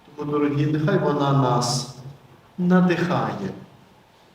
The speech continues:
своєю вірою. Нехай вона нас вчить,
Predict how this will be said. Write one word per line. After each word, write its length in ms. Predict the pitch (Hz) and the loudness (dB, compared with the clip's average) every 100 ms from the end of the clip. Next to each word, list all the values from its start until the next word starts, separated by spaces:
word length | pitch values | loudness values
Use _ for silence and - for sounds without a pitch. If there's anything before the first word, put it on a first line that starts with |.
| _ _ - | _ _ -18
своєю 520 | - 143 139 139 131 | -12 -4 0 2 2
вірою. 600 | 135 123 117 107 - - - - - - _ _ _ _ _ _ - | 2 0 0 -2 -4 -8 -12 -16 -20 -20 _ _ _ _ _ _ -12
Нехай 260 | 160 160 214 | -6 2 2
вона 340 | 196 196 196 | 4 6 6
нас 220 | 180 180 | 6 4
вчить, 680 | 180 - 170 165 165 - - | 0 -2 0 0 -2 -8 -12